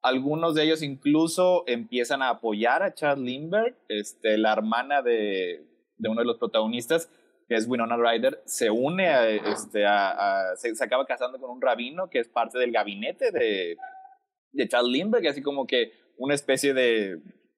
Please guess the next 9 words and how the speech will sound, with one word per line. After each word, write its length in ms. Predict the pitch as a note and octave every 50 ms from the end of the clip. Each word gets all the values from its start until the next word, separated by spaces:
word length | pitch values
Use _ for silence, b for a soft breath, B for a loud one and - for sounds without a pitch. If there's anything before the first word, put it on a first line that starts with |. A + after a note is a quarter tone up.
| _ _ _ _ _ _ - - - -
ay, 220 | F3 E3 C#3 A#2 G#2+
no 260 | G2 G#2 A2+ A#2+ B2
sé, 100 | A#2+ B2+
o 40 | A2
sea, 120 | B2 A2+
como 160 | G#2+ A#2+ B2
que 100 | A#2 C3
para 220 | G#2+ - B2+ B2 B2
legitimizar 760 | B2 A#2+ - B2+ B2 C3 C3+ C3+ A#2+ - D3 - - F3+